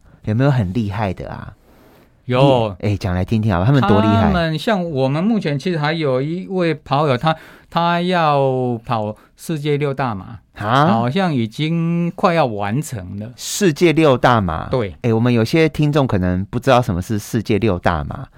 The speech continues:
Speaker 1: 哎，一下哈。
Speaker 2: 对，其实是世界六大马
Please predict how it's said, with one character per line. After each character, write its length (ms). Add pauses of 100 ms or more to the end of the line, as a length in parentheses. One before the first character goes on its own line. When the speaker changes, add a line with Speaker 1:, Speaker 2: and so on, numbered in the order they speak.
Speaker 1:
哎， 60
一 140
下 220
哈。 200 (360)
Speaker 2:
对， 100
其 160
实 180
是 240
世 160
界 140
六 160
大 100
马 220